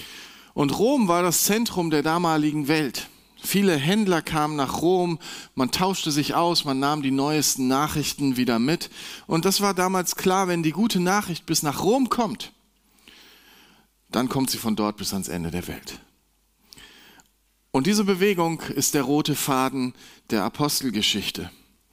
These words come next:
Und dabei wird klar, Gott ist der Handelnde durch die Kraft des Heiligen Geistes. Nichts kann ihn aufhalten,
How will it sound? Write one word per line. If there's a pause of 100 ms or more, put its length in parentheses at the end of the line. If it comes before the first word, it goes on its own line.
(460)
Und
dabei
wird
klar,
Gott
ist
der
Handelnde
durch
die
Kraft
des
Heiligen
Geistes.
Nichts
kann
ihn
aufhalten,